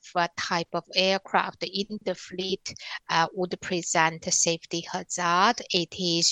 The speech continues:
just the constraint that the airline has,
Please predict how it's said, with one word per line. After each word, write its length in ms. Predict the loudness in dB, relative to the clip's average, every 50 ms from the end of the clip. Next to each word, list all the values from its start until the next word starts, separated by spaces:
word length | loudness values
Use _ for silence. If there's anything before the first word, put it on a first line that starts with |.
| 0 2
just 480 | 4 4 4 6 6 4 4 2 0 _ _ -8
the 120 | -8 -8 -6
constraint 1000 | -8 -6 -4 -4 2 4 4 4 6 4 4 4 4 4 4 2 0 -2 -6 -12 -20 _ -20 -20 -12 -2 2
that 240 | 2 2 2 0 -4
the 140 | -4 -2 0
airline 440 | 0 0 2 2 2 2 2 0 -2
has, 680 | -4 2 8 10 10 10 10 8 6 4 2 2 2 2